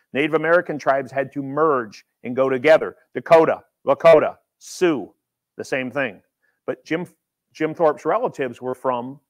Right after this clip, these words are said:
Iowa, present-day Iowa, and he was moved to Oklahoma, and he went to Haskell Indian School,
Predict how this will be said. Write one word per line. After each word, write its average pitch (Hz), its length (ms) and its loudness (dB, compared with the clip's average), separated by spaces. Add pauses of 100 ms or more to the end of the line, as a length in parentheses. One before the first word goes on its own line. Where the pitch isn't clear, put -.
(440)
Iowa, 123 480 2
present-day 127 500 -2
Iowa, 98 400 -8 (640)
and 135 360 -4 (140)
he 147 160 -4
was 143 140 -4
moved 135 220 -8
to 135 60 -2
Oklahoma, 143 680 -2
and 131 120 -10
he 139 80 -6
went 139 200 -8
to 131 100 -10
Haskell 135 580 -2
Indian 165 380 -4
School, 117 460 -10